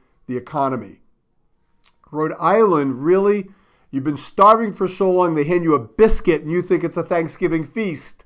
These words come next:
The recovery that is being highly touted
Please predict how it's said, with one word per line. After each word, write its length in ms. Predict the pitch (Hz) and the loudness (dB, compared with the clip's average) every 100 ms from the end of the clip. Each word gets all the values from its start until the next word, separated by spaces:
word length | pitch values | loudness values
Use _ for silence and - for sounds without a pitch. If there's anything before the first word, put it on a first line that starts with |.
| _ _ _ _ _ _ - | _ _ _ _ _ _ -4
The 100 | 156 | 0
recovery 800 | 165 165 - 214 220 175 156 | 0 -2 2 4 4 2 2
that 300 | 139 147 139 | 2 0 -2
is 180 | 147 131 | -4 -6
being 300 | 120 131 127 - | -6 -8 -10 -10
highly 360 | 180 165 151 | -6 -4 -4
touted 680 | 131 - 165 185 127 117 | -8 -4 -2 -2 -4 -8